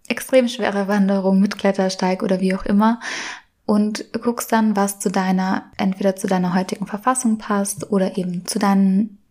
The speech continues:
Fähigkeiten, die du hast. Und wenn du quasi dann einen Berg ausgewählt hast,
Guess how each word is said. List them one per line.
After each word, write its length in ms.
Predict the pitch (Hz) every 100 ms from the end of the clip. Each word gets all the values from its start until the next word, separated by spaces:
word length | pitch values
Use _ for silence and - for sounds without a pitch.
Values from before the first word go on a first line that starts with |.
| -
Fähigkeiten, 840 | - 220 175 - - - - 202 196
die 100 | 196
du 180 | 214
hast. 360 | 220 208 - -
Und 1000 | 208 202 202 196 196 196 196 202 - - _
wenn 340 | 214 202 220 254
du 80 |
quasi 380 | 247 - 214 202
dann 160 | 202 196
einen 160 | 190
Berg 300 | 190 185 -
ausgewählt 680 | 226 240 - 202 190 185 -
hast, 460 | 196 233 - -